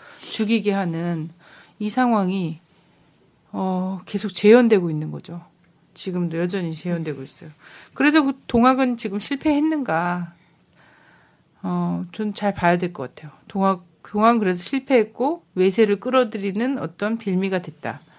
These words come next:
뭐 이렇게 얘기하는 사람들이 굉장히 많이 있지만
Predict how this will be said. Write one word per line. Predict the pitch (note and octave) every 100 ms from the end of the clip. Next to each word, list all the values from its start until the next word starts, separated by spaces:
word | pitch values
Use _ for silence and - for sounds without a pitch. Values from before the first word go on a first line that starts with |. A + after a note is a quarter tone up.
| - _ _ _
뭐 | F#3+
이렇게 | G3+ A3 G#3
얘기하는 | E3 F#3+ F#3 F3+
사람들이 | A3+ G#3+ F#3+ F3
굉장히 | F3 E3 E3
많이 | D3 D3 D#3+
있지만 | C#3+ - D3 F#3+ E3+ D3+